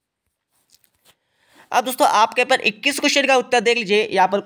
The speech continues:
इक्कीस क्वेश्चन का पहले का यहाँ पर उत्तर दिया दोस्तों, इसको अच्छे से याद कर लीजिए, ठीक है। या फिर दोस्तों आप इसका स्क्रीनशॉट भी ले सकते हैं, ठीक है।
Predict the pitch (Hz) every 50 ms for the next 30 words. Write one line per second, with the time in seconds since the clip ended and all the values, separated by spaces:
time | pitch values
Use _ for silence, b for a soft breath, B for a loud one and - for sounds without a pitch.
0 | - - 202 202 196 - 269 262 - 254 240 233 233 208 220 214 214 220 - 208
1 | 208 214 226 226 262 254 226 202 220 208 - - 220 226 214 240 240 226 240 202
2 | 202 190 233 233 - 226 220 220 214 - 220 196 190 - 214 208 208 202 185 165
3 | 170 160 170 208 - - - 233 233 226 214 220 214 220 247 254 262 B B B
4 | - 175 190 196 220 - 240 240 240 233 240 233 - - 202 208 - - - -
5 | - 254 247 - - - 220 214 214 196 - - - 226 220 - - 247 208 214
6 | 233 220 185 185 233 240 226 220 202 156 - 147 123 - 139 139 147 185 196 247
7 | 285